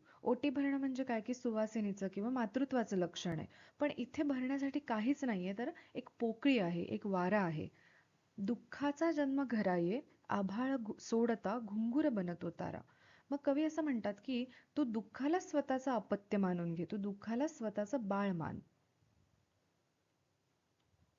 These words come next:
दुःखाला स्वतःचे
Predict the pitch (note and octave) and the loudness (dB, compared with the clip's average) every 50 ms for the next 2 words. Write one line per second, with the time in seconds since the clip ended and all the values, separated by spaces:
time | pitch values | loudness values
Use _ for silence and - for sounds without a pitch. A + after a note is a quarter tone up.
0 | _ _ _ _ _ _ _ _ _ _ _ _ _ _ _ _ _ _ _ _ | _ _ _ _ _ _ _ _ _ _ _ _ _ _ _ _ _ _ _ _
1 | _ _ _ _ _ - F#3+ F#3+ F#3+ F#3+ - - - G#3+ G#3+ G3+ F#3 F#3+ B3+ - | _ _ _ _ _ -10 -8 -8 -8 -10 -10 -10 -6 -4 -4 -4 -4 -6 -8 -12
2 | - _ _ _ _ _ _ _ _ _ _ _ _ _ _ _ _ _ _ _ | -16 _ _ _ _ _ _ _ _ _ _ _ _ _ _ _ _ _ _ _
3 | _ _ _ _ - - - G3 F3+ - G3 G3 F#3+ F#3 - - G#3+ | _ _ _ _ -14 -8 -6 -6 -6 -4 -4 -4 -4 -6 -6 -10 -10